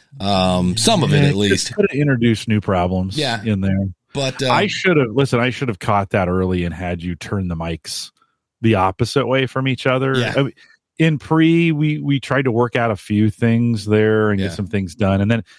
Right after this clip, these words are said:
Speaker 2: never fails, as soon as you go live, like, everything changes. <laughs>
Speaker 1: Yeah.
Speaker 2: It's just the weirdest thing.
Speaker 1: Yeah.
Speaker 2: But, uh, we, we got through it. Big thanks to Glenn,
Speaker 1: Yeah,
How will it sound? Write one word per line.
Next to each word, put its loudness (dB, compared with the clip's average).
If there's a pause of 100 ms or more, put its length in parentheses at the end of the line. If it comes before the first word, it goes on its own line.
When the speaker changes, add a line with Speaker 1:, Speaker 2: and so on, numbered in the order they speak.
(120)
Speaker 2:
never 0
fails, 0
as -4
soon -2
as -4
you -2
go 2
live, -2
like, -6 (100)
everything 0
changes. -8
<laughs> -20 (260)
Speaker 1:
Yeah. -10 (160)
Speaker 2:
It's -2
just -4
the 4
weirdest 0
thing. 0
Speaker 1:
Yeah. -2
Speaker 2:
But, 0
uh, 2
we, 4
we 2
got 0
through -6
it. -12
Big -2
thanks -4
to -8
Glenn, -6
Speaker 1:
Yeah, -2